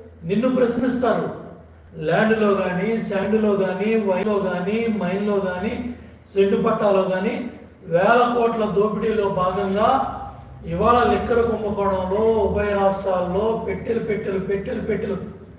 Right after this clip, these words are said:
కంటైనర్లే దొరకాలి ఇంకా. అందుకని నువ్వు పెట్టే యాప్లో కూడా నేను కూడా అడుగుతూ ఉన్నా, అరే బాబు, ఆ కంటైనర్లు ఎక్కడ పెట్టారు?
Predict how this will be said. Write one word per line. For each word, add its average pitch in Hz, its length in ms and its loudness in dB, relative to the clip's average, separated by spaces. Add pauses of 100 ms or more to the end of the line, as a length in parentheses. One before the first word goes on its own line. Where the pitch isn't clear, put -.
(240)
కంటైనర్లే 233 600 2
దొరకాలి 214 460 0
ఇంకా. - 280 -6 (1400)
అందుకని 233 320 4
నువ్వు 240 180 4
పెట్టే 233 380 4
యాప్లో 226 340 2
కూడా 220 540 0 (1300)
నేను 208 180 2
కూడా 247 160 6
అడుగుతూ 233 300 2
ఉన్నా, 254 440 0 (540)
అరే 202 160 2
బాబు, 226 280 4
ఆ 233 120 4
కంటైనర్లు 226 580 0
ఎక్కడ 208 240 -2
పెట్టారు? 180 420 -2